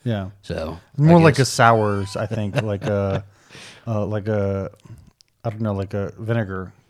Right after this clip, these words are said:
Speaker 2: Yeah,
Speaker 1: Maybe
Speaker 2: let's go ahead
Speaker 1: is,
Speaker 2: and
Speaker 1: is more of their kind of spice, I feel like.
Speaker 2: It's time to talk about Helix Sleep. This is, he, we've been working with Helix Sleep for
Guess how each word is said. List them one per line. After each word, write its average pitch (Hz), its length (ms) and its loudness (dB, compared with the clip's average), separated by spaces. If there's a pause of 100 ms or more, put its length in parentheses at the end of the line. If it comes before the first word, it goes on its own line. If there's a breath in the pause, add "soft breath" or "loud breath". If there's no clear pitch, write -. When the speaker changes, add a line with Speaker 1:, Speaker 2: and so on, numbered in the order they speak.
Speaker 2:
Yeah, 98 260 -2
Speaker 1:
Maybe 107 120 -4
Speaker 2:
let's 147 220 -2
go 175 200 0
ahead 160 140 2
Speaker 1:
is, 143 60 2
Speaker 2:
and 135 80 2
Speaker 1:
is 113 120 0
more 127 180 2
of 110 100 -2
their 110 180 0
kind 117 240 -2
of 101 60 -4
spice, - 380 -8
I 98 40 -12
feel 98 140 -8
like. 98 260 -10
Speaker 2:
It's - 120 -16
time 123 160 -2
to 113 60 -2
talk 104 100 2
about 90 180 -2
Helix 87 300 -6
Sleep. 90 360 -8
This 92 220 -6
is, 82 100 -12
he, 110 140 -4
we've 110 260 -4
been 107 120 -2
working 104 260 -2
with 95 140 -4
Helix 92 320 -8
Sleep 82 280 -16
for 82 440 -10